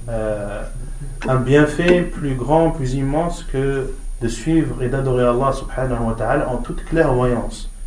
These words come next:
Il n'y a pas de, de, de zone d'ombre. وقال تعالى: كلا إنهم عن ربهم يومئذ لمحجوبون.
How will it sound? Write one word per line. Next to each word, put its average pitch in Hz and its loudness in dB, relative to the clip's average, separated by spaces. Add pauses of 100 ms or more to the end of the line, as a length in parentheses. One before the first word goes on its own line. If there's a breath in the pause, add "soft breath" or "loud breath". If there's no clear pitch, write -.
Il 120 -2
n'y 123 2
a 120 6
pas 160 6
de, 143 0
de, 127 2
de 127 2
zone 135 4
d'ombre. 123 0 (1700 loud breath)
وقال 170 8
تعالى: 160 6
كلا 151 6
إنهم 143 4
عن 147 8
ربهم 135 4
يومئذ 135 4 (160)
لمحجوبون. 120 2